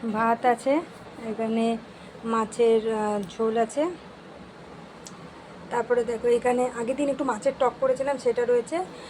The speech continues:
আর উচ্ছে কুমড়ো ভেজেছি, আর এদিকে, আহ, পেঁপে ভাতে দিয়েছিলাম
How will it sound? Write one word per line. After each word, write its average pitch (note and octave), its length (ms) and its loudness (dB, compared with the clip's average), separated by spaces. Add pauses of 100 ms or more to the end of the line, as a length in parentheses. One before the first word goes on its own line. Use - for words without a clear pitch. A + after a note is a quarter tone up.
(160)
আর A3 80 0
উচ্ছে B3 280 -2
কুমড়ো B3+ 340 0
ভেজেছি, B3+ 540 0 (360)
আর G#3+ 440 4
এদিকে, A#3+ 500 2
আহ, B3+ 400 0
পেঁপে B3 260 8
ভাতে A#3+ 300 6
দিয়েছিলাম B3+ 460 2